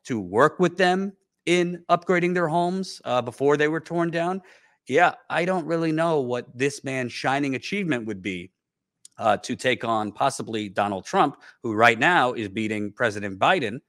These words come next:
in, uh, head-to-head polling, or Ron DeSantis, who is, again, galvanizing his forces with now trying to ban fifty-something math textbooks in Florida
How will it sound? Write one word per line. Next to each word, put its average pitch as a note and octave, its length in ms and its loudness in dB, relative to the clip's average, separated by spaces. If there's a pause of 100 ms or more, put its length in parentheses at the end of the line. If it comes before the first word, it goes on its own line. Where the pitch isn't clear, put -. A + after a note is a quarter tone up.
(240)
in, G#2+ 360 -6
uh, F#2+ 200 -2
head-to-head G#2 480 -2
polling, A2 320 -4 (240)
or C3 460 4
Ron A2 240 2
DeSantis, G#2 760 -2
who G#2+ 280 -6
is, G2 260 -6 (480)
again, G#2 480 2 (120)
galvanizing G#2 680 0
his F#2 160 -12
forces B2+ 500 -4 (260)
with A2 280 0
now B2+ 400 4
trying A#2 480 -2
to A2 240 -10 (120)
ban A2+ 540 4 (420)
fifty-something C3 840 -2
math A#2 400 2
textbooks - 640 -6
in A2 160 -6
Florida F#3 540 -2